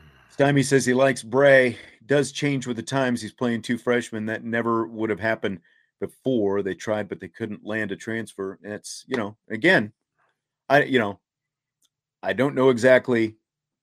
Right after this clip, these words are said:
what was available in the transfer portal, but there were a lot of transfer portal. <laughs> You know, they're, they're just like, it, it's, it's like, it,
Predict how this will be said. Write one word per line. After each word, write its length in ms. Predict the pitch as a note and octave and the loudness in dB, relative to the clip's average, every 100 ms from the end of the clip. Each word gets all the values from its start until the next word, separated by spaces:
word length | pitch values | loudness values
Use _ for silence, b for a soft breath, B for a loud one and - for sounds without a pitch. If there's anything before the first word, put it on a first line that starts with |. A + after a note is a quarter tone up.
| _ _ _ _ _ _ | _ _ _ _ _ _
what 420 | G#2 G2 A2+ C#3 | -18 0 2 4
was 160 | C3+ A#2+ | 2 0
available 480 | A2+ A#2+ A2 G2+ G#2 | 2 2 2 0 -4
in 60 | |
the 60 | G2 | -6
transfer 420 | - A2 G#2 G#2 | -6 -6 -4 -8
portal, 280 | - G2 F#2+ | -6 -6 -6
but 140 | F2+ | -4
there 120 | - B2 | 0 2
were 180 | B2 | 4
a 60 | A#2+ | 4
lot 720 | G#2+ G#2 G#2+ A2 A#2 A#2+ B2+ | 2 2 2 4 6 8 6
of 100 | A#2+ | 2
transfer 500 | - C3 A#2+ - A2 | 0 -2 -2 -4 -8
portal. 500 | G2+ - G#2+ F#2+ F#2 _ | -6 -4 -4 -4 -8 _
<laughs> 60 | |
You 100 | G#2+ - | -20 -2
know, 160 | D3 C#3 - E3 - | -2 -2 -4 -4 0
they're, 220 | D#3 - | -2 -2
they're 120 | - E3 | -2 -2
just 280 | - - | -2 0
like, 240 | D3+ C#3 - b b b b b b b - | 2 2 -2 b b b b b b b -6
it, 180 | E3 - | -6 0
it's, 400 | D#3 C#3+ - - | -2 -2 -8 -4
it's 240 | E3+ D#3+ - | -4 -2 2
like, 460 | D3 C#3+ C#3 - _ _ _ _ _ _ - | 4 4 2 -10 _ _ _ _ _ _ -10
it, 140 | F#3+ | -10